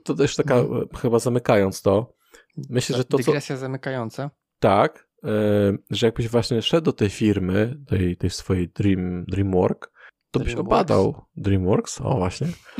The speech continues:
Speaker 1: E, myślę, że wiedziałbyś mniej więcej, ile, ile zarab-, ile się zarabia, tak? W tej, w tej branży czy coś.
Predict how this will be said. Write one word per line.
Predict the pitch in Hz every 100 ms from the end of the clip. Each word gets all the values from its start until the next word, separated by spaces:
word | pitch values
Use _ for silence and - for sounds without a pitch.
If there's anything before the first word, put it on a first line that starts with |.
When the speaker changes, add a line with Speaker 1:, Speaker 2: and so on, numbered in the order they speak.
| - - - -
Speaker 1:
E, | 101 101 98 98 95 95 95 95 98 - _ _ _
myślę, | 131 120
że | 180 185
wiedziałbyś | 370 - - 143 -
mniej | 92
więcej, | 90 - -
ile, | 98 90 _ _
ile | 131 95
zarab-, | 90 92 90 -
ile | 104 95 - _ _ _
się | - -
zarabia, | 98 95 85 87
tak? | - 117 -
W |
tej, | - 90 87
w | -
tej | - 95
branży | 95 117 147 127 101
czy | -
coś. | 98 104 143 -